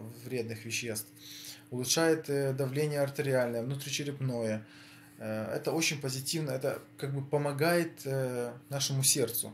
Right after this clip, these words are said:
Особенно это хорошо для спортсменов. Вот. Это, э, это пьют и сердечники, и вообще, э, это всем полезно, боярышник. Может быть, есть какие-то противопоказания,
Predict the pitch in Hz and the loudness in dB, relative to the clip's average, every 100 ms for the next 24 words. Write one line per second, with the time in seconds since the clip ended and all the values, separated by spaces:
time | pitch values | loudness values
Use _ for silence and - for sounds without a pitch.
0 | - - 165 156 147 135 131 - 151 139 | 0 2 2 2 -2 -2 -2 -2 0 -2
1 | 135 135 - 127 104 92 - - - - | -2 -6 -6 -4 -4 -6 -14 -20 -20 -20
2 | - - - 110 110 - 135 139 147 139 | -20 -20 -16 -10 -10 -4 -6 0 4 6
3 | 113 110 110 107 - - - 117 143 - | 4 2 0 -2 -8 -20 -10 -4 -4 0
4 | 170 139 131 147 131 147 139 131 131 127 | 0 2 2 2 0 0 0 -2 -4 -6
5 | 120 117 117 117 117 117 - 127 117 107 | -6 -6 -6 -6 -6 -4 -2 0 0 -2
6 | 107 - - - - 113 110 120 131 - | -6 -16 -20 -18 -10 -8 -6 -6 2 4
7 | 143 117 110 107 98 92 - - - 113 | 6 4 -2 -2 -6 -12 -18 -20 -12 -6
8 | 110 104 - - - - - 156 175 175 | -4 -4 -8 -10 -18 -20 -6 2 4 4
9 | 135 139 160 156 135 139 131 131 131 147 | 0 0 2 2 2 -2 -4 -4 -4 -2
10 | 156 175 196 190 185 165 | -2 -2 -2 0 0 -2